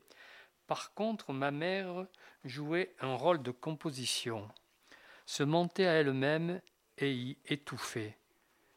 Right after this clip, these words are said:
Mais à l'époque, rien de, de tout cela ne m'apparaissait. » Donc dans ce roman, Olivier Adam va retracer l'itinéraire d'Antoine, qui au début du livre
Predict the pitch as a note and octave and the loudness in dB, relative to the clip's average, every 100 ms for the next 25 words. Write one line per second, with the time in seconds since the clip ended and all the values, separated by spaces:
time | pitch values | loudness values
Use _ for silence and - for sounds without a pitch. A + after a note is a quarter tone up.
0 | - C3+ D3 D3 - G#3 - - - - | -4 2 2 2 2 2 2 -8 -10 -6
1 | C3 F3 G3 C#3+ D#3 - C3 A2+ - F#3 | 0 2 4 0 -4 -4 -4 -4 -6 -4
2 | - C#3+ D3+ - - C#3 D3 C#3 C3+ A#2+ | 0 2 2 2 -6 -2 -2 2 2 2
3 | G#2 - G2 G2 _ _ _ _ _ _ | 0 -6 -10 -10 _ _ _ _ _ _
4 | _ - - - - - B2+ G3 G3 F#3+ | _ -8 -8 -8 -20 -8 4 4 4 0
5 | F3+ D#3 D#3 A3 G#3 D#3 D#3 D3+ F#3 E3 | 0 2 4 4 2 -2 -6 -4 0 0
6 | C#3+ G3+ G#3 B2+ C#3+ E3 - D#3+ - G#3+ | 2 2 2 -4 -2 -2 -2 -4 -4 -6
7 | D#3+ D3 F3 D#3 D3+ D#3+ F#3 C#3+ C3 B2 | -6 -8 -4 -2 0 0 -2 -2 -2 -2
8 | - A#2+ A#2+ D3 - _ _ _ - - | -2 0 0 -4 -12 _ _ _ -20 -20
9 | _ - D3+ E3 F#3 G3 G3 E3 G3+ A3 | _ -8 -2 -2 -2 -6 -6 -6 -4 -4
10 | - | -6